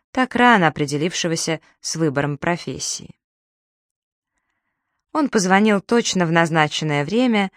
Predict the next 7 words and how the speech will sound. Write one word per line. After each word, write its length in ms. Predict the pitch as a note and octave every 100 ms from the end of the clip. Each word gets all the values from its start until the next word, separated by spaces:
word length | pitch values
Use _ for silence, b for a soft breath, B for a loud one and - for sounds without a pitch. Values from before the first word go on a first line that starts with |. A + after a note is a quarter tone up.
| b b b
и 100 | F4+
владелец 520 | B3+ G#3 F#3+ E3+ -
магазина 600 | D#3+ D3+ D#3 D#3 G#3 G3
немедленно 680 | D#3+ D3+ C#3+ E3+ E3 D#3 C#3+
пригласил 540 | - C3 C3+ C3+ - C#3+
сестру. 540 | - D#3+ - - - _ _ _ _ _ _ _ _ _
«Рагини?» 600 | C#3+ D3 C#3+ D#3+ F#3+ G3+